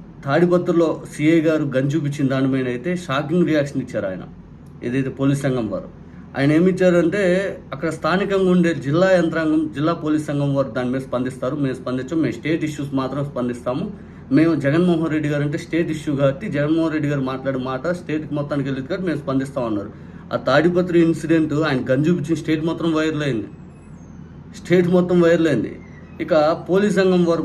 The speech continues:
మాట్లాడుతూ పూర్తి స్థాయిలో మీకు మా మీద మేమేం తప్పుడు కేసులు పెడతామో మీకు అనిపిస్తే ప్రైవేట్ కేసులు వేయండి, ఐదని వీళ్ళు తప్పుడు కేసులు సమర్థించినట్టుగా అనిపించింది నాకైతే. ఏదైనా తప్పుడు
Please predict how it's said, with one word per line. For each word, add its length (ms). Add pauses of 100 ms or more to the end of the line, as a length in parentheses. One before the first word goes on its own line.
(120)
మాట్లాడుతూ 460 (760)
పూర్తి 340
స్థాయిలో 280 (120)
మీకు 200 (100)
మా 80 (100)
మీద 200 (240)
మేమేం 440 (120)
తప్పుడు 280
కేసులు 280
పెడతామో 340
మీకు 160
అనిపిస్తే 280 (100)
ప్రైవేట్ 280
కేసులు 280
వేయండి, 280 (300)
ఐదని 320
వీళ్ళు 240 (160)
తప్పుడు 260
కేసులు 280
సమర్థించినట్టుగా 760
అనిపించింది 440
నాకైతే. 320 (960)
ఏదైనా 340
తప్పుడు 200